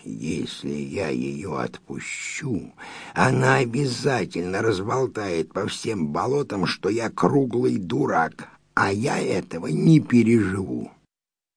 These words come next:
Он мотнул головой и проглотил бедную лягушку, которая все еще продолжала удивляться.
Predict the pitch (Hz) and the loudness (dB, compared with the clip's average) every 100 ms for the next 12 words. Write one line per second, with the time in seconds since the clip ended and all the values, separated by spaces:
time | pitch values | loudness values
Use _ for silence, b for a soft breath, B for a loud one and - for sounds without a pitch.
0 | _ _ - 151 101 71 87 - - 95 | _ _ 6 8 8 2 0 -2 0 2
1 | 67 - 67 131 185 170 78 B B B | 2 -2 0 8 10 10 6 B B B
2 | B B _ _ _ 175 165 - 127 123 | B B _ _ _ 4 4 4 4 4
3 | 101 110 104 - 127 117 95 76 110 95 | 4 2 0 -2 2 2 2 2 2 2
4 | 87 95 92 87 73 92 98 - - - | 0 2 2 -2 -4 -4 -4 -8 -12 -20
5 | _ _ _ _ _ _ 67 67 58 71 | _ _ _ _ _ _ -8 -6 -6 -6
6 | - - - 62 62 - - - - 62 | -10 -8 -6 -6 -8 -10 -10 -10 -8 -6
7 | 64 - - - - 101 120 110 - - | -6 -8 -8 -8 -8 -6 -4 -4 -8 -14
8 | - | -18